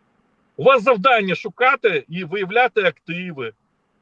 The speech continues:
Оцим секи, які інші, вони ж публікували, це ж все задекларовано було. Ви чим займаєтесь? Ви фактично, коли вони ходять з соціологічним дослідженням, е, соціологічним дослідженням про те, що вони,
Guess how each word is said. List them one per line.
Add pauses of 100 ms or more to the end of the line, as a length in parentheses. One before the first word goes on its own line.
(280)
Оцим
секи,
які
інші,
вони
ж
публікували,
це
ж
все (100)
задекларовано
було. (1040)
Ви
чим
займаєтесь? (1300)
Ви (160)
фактично,
коли
вони
ходять
з
соціологічним
дослідженням, (480)
е,
соціологічним
дослідженням
про
те,
що
вони,